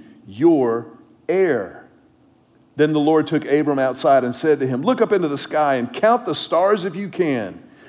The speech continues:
That's how many descendants you will have." Verse six,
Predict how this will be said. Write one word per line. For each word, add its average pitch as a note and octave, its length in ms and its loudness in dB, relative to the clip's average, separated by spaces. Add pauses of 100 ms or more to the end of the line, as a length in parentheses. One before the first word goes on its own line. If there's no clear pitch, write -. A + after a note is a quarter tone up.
(140)
That's G3 480 2
how G#3 140 2
many G3+ 280 0
descendants F3 680 -2
you D3+ 120 2
will B2 120 -2
have." B2+ 500 2 (880)
Verse B2+ 240 -2
six, - 520 -4